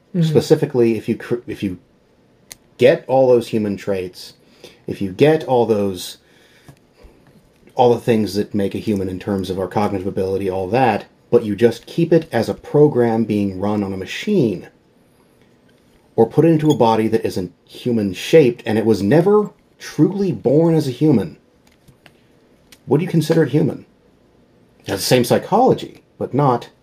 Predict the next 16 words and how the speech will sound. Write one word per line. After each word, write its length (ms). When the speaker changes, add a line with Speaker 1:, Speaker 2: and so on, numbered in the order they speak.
Speaker 1:
I 120
would 120
have 220
to 60
Speaker 2:
not 120
the 60
Speaker 1:
experience, 500
Speaker 2:
experiences. 100
Speaker 1:
I 60
would 120
have 140
to 100
experience 720
the 120
creature. 460
Speaker 2:
Hmm. 180